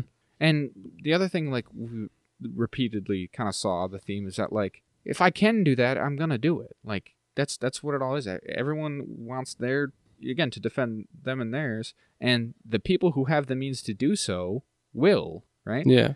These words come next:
Speaker 1: Like, in
Speaker 2: Mm.
Speaker 1: Kansas City is the, probably the best microcosm of that throughout the season, is that, like, the Fedra people were terrible to the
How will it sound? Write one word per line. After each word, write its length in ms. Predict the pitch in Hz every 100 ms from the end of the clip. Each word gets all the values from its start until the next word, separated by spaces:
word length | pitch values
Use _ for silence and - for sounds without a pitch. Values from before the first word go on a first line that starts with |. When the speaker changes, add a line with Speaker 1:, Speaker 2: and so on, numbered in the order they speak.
| -
Speaker 1:
Like, 160 | - 120
in 80 | -
Speaker 2:
Mm. 40 |
Speaker 1:
Kansas 340 | 147 160 160 156
City 400 | 185 151 120 123 117
is 180 | 117 - 113 -
the, 160 | - 117 - _ -
probably 220 | 135 127
the 100 | 113
best 240 | 120 117
microcosm 600 | 127 135 117 120 107 110
of 60 | 104
that 160 | 104 -
throughout 220 | 107 95
the 80 | -
season, 340 | 160 147 90
is 100 | 87
that, 160 | 101 85
like, 240 | 101 - _ _ -
the 80 |
Fedra 380 | 113 175 180 170
people 480 | - 135 139 147 170 _ _ -
were 200 | 117 117
terrible 520 | - 139 147 120 110
to 160 | - 107
the 200 | 101